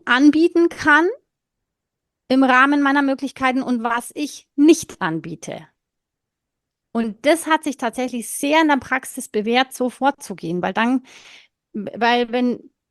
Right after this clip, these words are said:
wenn die Eltern gerade auch emotional aufgebracht sind, dann komme ich fast gar nicht mehr in so ein sachliches Gespräch in der Situation,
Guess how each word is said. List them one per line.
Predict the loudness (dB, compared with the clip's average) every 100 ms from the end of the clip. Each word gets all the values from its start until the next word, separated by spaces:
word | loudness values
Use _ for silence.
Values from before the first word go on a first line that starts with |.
| -8
wenn | -4 -4
die | -4
Eltern | -6 -4 -4
gerade | -2 -2 -2
auch | -4
emotional | -4 -4 -4 -2 -2 2
aufgebracht | 4 4 -2 -4 -6 -10 -8
sind, | -6 -2 -4 -4 -14 _ _ _ _ _ _ _ _
dann | 0 2
komme | 4 4 4
ich | 0
fast | -4 -4 -2 -2
gar | 0 0
nicht | 0 -2
mehr | 0
in | 0
so | 0
ein | 0 -2
sachliches | -2 -2 -2 -6 -6 -6 -8
Gespräch | -10 -10 -8 -8 -8 -14 -18 _ _ 4
in | 6 8
der | 6
Situation, | 4 -4 -6 -8 -8 -6 -8 -8